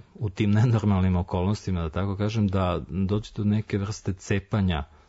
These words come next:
ličnosti, da ličnost, mlada ličnost, ličnost, dakle, nekoga ko je na početku svog života, ako se to dešava, recimo, u najranijem periodu, a ima takvih slučajeva, u,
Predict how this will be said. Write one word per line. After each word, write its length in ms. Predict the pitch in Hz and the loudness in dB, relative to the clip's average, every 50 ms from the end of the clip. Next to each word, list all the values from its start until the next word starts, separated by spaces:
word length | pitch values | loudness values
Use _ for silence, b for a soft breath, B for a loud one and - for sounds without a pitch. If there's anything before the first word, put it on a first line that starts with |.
| B B - | B B -10
ličnosti, 680 | 85 80 67 67 - - - 58 - - _ - - - | -6 -4 -4 -4 -4 -6 -10 -10 -12 -14 _ -16 -12 -10
da 360 | 80 82 80 76 76 76 - B B B B B B | -8 -6 -4 -4 -4 -4 -6 B B B B B B
ličnost, 840 | 131 101 92 104 104 - - 107 98 85 - - _ - B B B B B B B | -4 -2 -2 -2 -2 -2 -2 0 0 0 -2 -6 _ -20 B B B B B B B
mlada 520 | 87 90 95 95 92 92 98 104 98 95 | 0 2 2 4 4 2 2 0 0 -2
ličnost, 640 | 85 82 87 90 - - 90 82 78 - - - - | 0 0 -2 -2 -4 -4 -4 -4 -6 -6 -10 -8 -6
ličnost, 540 | 82 80 85 85 - - 80 76 - - 80 | -4 -4 -4 -4 -4 -6 -6 -6 -6 -8 -8
dakle, 300 | 78 82 80 - 87 87 | -6 -6 -6 -4 -4 -2
nekoga 400 | 82 85 - - 85 82 78 76 | -2 -2 -4 -6 -8 -6 -6 -8
ko 240 | - - - 80 73 | -8 -6 -6 -4 -4
je 120 | 73 73 B B B B B B B B B 147 - - - | -4 -6 B B B B B B B B B -12 -12 -8 -2
na 140 | 98 101 95 | -2 -2 -2
početku 500 | - - 92 - 101 92 - - - 90 | 0 -4 -2 0 0 -2 -2 -2 -6 -8
svog 260 | - - 101 90 87 | -4 -2 -2 -2 -2
života, 460 | 85 87 87 87 87 95 - - 90 | -2 -2 0 0 0 -2 -2 -2 -4
ako 160 | 82 - 98 | -4 -4 -8
se 120 | - - - | -8 -8 -8
to 160 | - - 82 | -6 -4 -4
dešava, 640 | 78 80 82 - - - 87 82 82 80 73 73 71 - B B B B B B - | -2 -2 -2 -2 -2 -2 -2 -2 -2 -2 -2 -2 -4 -4 B B B B B B -10
recimo, 520 | - 85 80 - - - 87 87 82 78 | -6 -6 -6 -6 -4 -4 -4 -2 -2 -2
u 80 | 80 82 | -2 0
najranijem 680 | 85 87 85 80 78 85 82 87 117 135 123 95 80 | 0 0 0 -2 -2 -2 0 0 0 2 2 0 0
periodu, 500 | - 90 85 80 87 92 95 90 90 85 | 0 -2 -2 -2 -2 -2 -2 -2 -2 -2
a 80 | 80 | -2
ima 200 | 80 82 85 80 | -2 -2 -2 -4
takvih 360 | 76 - 78 78 - - - - | -2 -4 -6 -6 -6 -8 -12 -10
slučajeva, 840 | - 73 78 - - - 98 95 98 95 95 92 90 85 82 80 | -6 -6 -6 -6 -6 -6 -4 -2 -2 -2 -2 -2 -2 -2 -2 -2
u, 140 | 78 76 | -4 -4